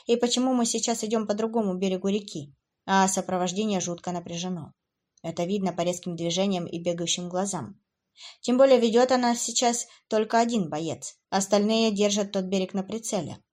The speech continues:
Постепенно железнодорожная насыпь приблизилась к нам, заходя на небольшой мостик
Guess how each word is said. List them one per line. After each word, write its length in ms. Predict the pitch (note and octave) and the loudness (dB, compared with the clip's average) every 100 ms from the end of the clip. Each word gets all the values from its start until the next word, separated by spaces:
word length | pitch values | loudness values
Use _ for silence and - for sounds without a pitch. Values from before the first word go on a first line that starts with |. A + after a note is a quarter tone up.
| _ _ _ _ _ _ _ _ | _ _ _ _ _ _ _ _
Постепенно 800 | A#3+ - F3 E3 G3 G3 G3+ - - | -8 -6 -8 -2 0 0 -2 -8 -12
железнодорожная 880 | G3+ A3+ A#3 A3+ G#3+ G#3+ A3 G#3 G3+ | -2 2 2 2 4 4 4 2 2
насыпь 400 | G3 G3+ G#3 - | 2 0 -4 -6
приблизилась 580 | G3 F3+ F#3 F#3+ F#3 F#3 | -4 -2 -2 -2 -4 -6
к 120 | - | -8
нам, 360 | F3 F3+ F3+ - | -6 -6 -8 -8
заходя 400 | G3 G3 G3 G3 | -4 -2 0 0
на 80 | G3 | 2
небольшой 440 | F#3+ F3+ F3+ F#3 | 0 0 -2 -2
мостик 520 | F3 F#3 G3+ - A3 | -2 -2 -2 -4 -10